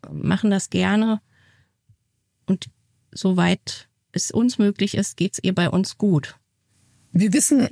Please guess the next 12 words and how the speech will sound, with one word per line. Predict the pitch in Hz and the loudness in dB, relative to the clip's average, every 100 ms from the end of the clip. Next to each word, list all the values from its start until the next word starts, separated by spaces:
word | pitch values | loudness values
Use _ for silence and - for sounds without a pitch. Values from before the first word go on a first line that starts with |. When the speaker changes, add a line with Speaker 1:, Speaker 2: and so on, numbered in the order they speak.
| - - | -4 2
Speaker 2:
äh, | 233 220 202 | 4 6 4
von | 185 190 | 4 4
Gesprächen | 185 - - 202 190 196 | 2 0 2 2 4 4
auch | 175 180 | 2 2
mit | 185 190 - - - | 0 0 0 -4 -2
anderen | 202 208 214 196 185 | 0 2 2 2 0
Familien, | - 196 202 220 220 214 208 170 _ _ _ _ _ | 2 2 4 4 4 4 2 -2 _ _ _ _ _
dass | - - | -2 2
irgendwann | 202 214 90 98 | 2 2 2 4
ein | 151 | 2
Punkt | 170 - 254 247 | 2 2 2 0
kommt, | - 196 190 220 - | -2 2 4 2 -2